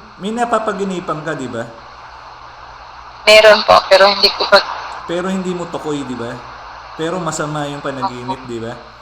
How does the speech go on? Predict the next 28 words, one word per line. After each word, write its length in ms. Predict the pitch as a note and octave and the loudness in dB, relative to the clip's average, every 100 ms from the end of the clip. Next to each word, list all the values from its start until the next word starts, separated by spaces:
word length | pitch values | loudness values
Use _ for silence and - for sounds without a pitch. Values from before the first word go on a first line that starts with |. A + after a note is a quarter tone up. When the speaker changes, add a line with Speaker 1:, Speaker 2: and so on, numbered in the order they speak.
| - - - - - - - - | -20 -20 -20 -20 -20 -20 -20 -16
Speaker 1:
Ha? 120 | C3 C3 - - - - - - | -12 -12 -14 -18 -20 -20 -20 -18
Speaker 2:
Opo. 300 | G3+ - F3 F3 - - - - | -18 -10 -8 -8 -10 -20 -20 -18
Speaker 1:
Mm, 240 | C3+ A#2 A#2 | -14 -12 -8
yan 260 | D3+ F#3 G3 | -4 -4 -4
yung 80 | F3+ | -6
gumagawa. 640 | E3+ D#3 C3+ C3+ D3 C#3+ - | -4 -6 -4 -4 -4 -6 -12
Sa 160 | - | -8
tingin 400 | G#3+ C4+ C4 B3+ | -8 -6 -6 -4
mo, 320 | G#3 E3 D3+ C#3+ | -4 -4 -6 -6
anong 240 | F3+ G#3+ G#3+ | -6 -4 -4
nilalang 480 | G#3 G3+ F3+ F3 F3 | -4 -4 -4 -6 -8
kaya 240 | D#3+ C#3+ C#3 | -6 -6 -6
yan? 160 | A#2+ A#2 A#2 - - | -10 -12 -16 -16 -14
Sa 80 | |
tingin 320 | C3+ C#3+ C#3 B2+ | -12 -12 -12 -12
mo? 160 | A2+ A2 - - - - - - - - - - - - - - - - - - - - - - | -12 -14 -16 -20 -20 -20 -20 -20 -20 -20 -20 -20 -20 -20 -20 -20 -20 -20 -20 -20 -20 -20 -20 -20
Speaker 2:
Hindi 120 | - G#3 | -6 -4
ko 80 | A3 - | -2 6
po 60 | - | 8
alam. 400 | G3+ G#3+ A3+ B3 - - - - - - - - - | 8 4 0 -4 -10 -12 -14 -16 -18 -18 -20 -18 -14
Speaker 1:
Hindi 140 | C#3 D3 | -10 -8
mo 160 | C#3+ | -6
alam. 320 | C3 C3+ C#3 C#3 C3+ - - - - - - - - - | -6 -6 -8 -12 -16 -18 -18 -18 -18 -18 -18 -18 -16 -6
Relax, 400 | E3 G3 G3 - | -4 -2 -4 -4
ha. 240 | E3+ E3 | -4 -4
Hinga 240 | F3 D#3 D#3 | -6 -10 -8
ng 80 | |
malalim 400 | D3+ C#3+ C#3 C3+ | -8 -6 -6 -8